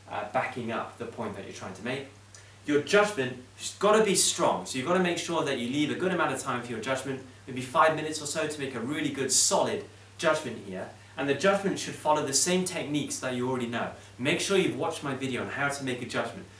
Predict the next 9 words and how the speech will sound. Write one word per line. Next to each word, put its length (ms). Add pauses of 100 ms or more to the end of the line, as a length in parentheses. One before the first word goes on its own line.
(160)
Follow 220
exactly 580
the 100
same 320
three-stage 720
technique. 420 (280)
Answer 280
the 100
question, 540